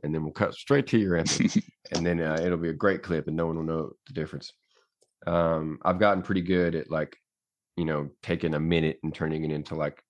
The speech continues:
Speaker 1: thirty-five seconds of something
Speaker 2: <laughs>
Speaker 1: worthwhile, except for this past, man, that you, we were hitting when it was, uh, uh, shit, when it was, uh, Caleb and, uh, when it was, uh,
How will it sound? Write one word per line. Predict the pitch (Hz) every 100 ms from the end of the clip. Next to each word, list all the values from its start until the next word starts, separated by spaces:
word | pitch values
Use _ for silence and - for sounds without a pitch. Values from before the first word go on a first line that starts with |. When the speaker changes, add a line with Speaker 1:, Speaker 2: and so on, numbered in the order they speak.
| _ -
Speaker 1:
thirty-five | 82 80 80 80
seconds | 80 80 76
of | -
something | - 76 80
Speaker 2:
<laughs> |
Speaker 1:
worthwhile, | 78 82 80 76 - _ _ _ _ - -
except | 101 - 151
for | - 110
this | 90 -
past, | 95 85 73 85
man, | 85 82 -
that | 87 87 92 - -
you, | 95
we | 87 117
were | 117
hitting | 117 87 90 87 _ _ -
when | 101
it | 110
was, | 98 85 87
uh, | 87 78 78 - _ _ _ _ _ _ - -
uh, | 82 76 64
shit, | - - 90 76 -
when | 85
it | 87
was, | 80 85 73
uh, | 85 78 76 73 76 _ _ _ _ _ _ _ -
Caleb | 117 127 123 123 120 101 -
and, | 87 85 82 80 87
uh, | 82 78 71 64 - -
when | 87 85
it | -
was, | 82 82
uh, | 87 80 71 71